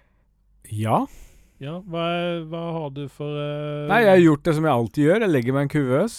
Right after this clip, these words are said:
Speaker 1: i, på sykehuset med sånn der voksenbleie på meg og en sånn, eh, smokk. Og
Speaker 2: Det
Speaker 1: blir
Speaker 2: var,
Speaker 1: kastet.
Speaker 2: det var ikke det jeg skulle spørre om, da.
Speaker 1: Nei, det var ikke det, nei.
Speaker 2: Nei, jeg tenkte jeg skulle spørre deg om hva, hva er det du ser frem mot i tjue tjuefire nå på film,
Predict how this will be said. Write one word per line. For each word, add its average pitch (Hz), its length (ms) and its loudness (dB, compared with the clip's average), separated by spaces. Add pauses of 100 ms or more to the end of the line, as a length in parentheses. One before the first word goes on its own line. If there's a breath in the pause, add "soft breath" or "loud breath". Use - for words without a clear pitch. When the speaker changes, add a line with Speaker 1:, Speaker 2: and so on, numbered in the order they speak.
(160)
Speaker 1:
i, 147 80 -4
på 160 160 -4
sykehuset 135 720 -2
med 156 420 -2
sånn 156 220 -4
der 147 320 0
voksenbleie 117 720 -4
på 127 120 0
meg 185 220 -2
og 151 360 0 (380 soft breath)
en 139 180 -8
sånn, 147 300 -6
eh, 147 400 -4
smokk. - 400 -6 (760)
Og 156 60 -6
Speaker 2:
Det 175 60 2
Speaker 1:
blir - 40 4
Speaker 2:
var, 180 120 4
Speaker 1:
kastet. 147 160 -2
Speaker 2:
det 147 80 -4
var 160 100 -2
ikke 156 160 -8
det 160 80 -2
jeg 120 140 -4
skulle 131 200 -12
spørre 139 300 -12
om, 120 80 -14
da. 147 80 -8
Speaker 1:
Nei, 139 320 2
det 110 140 -4
var 113 80 -2
ikke 110 100 -12
det, 110 140 -4
nei. 98 140 -6 (160)
Speaker 2:
Nei, 151 120 -4
jeg 156 300 -8
tenkte 170 240 -6
jeg 170 80 -10
skulle 160 160 -10
spørre 160 260 -8
deg 143 80 -8
om 147 120 -10
hva, 151 180 -6
hva 151 180 -10
er 156 80 -8
det 135 140 -12
du 135 80 -6
ser 143 160 -12
frem 120 340 -16
mot 120 240 -14
i 131 60 -12
tjue 131 220 -12
tjuefire 120 440 -14
nå 127 220 -12 (160)
på 131 320 -14
film, 131 220 -16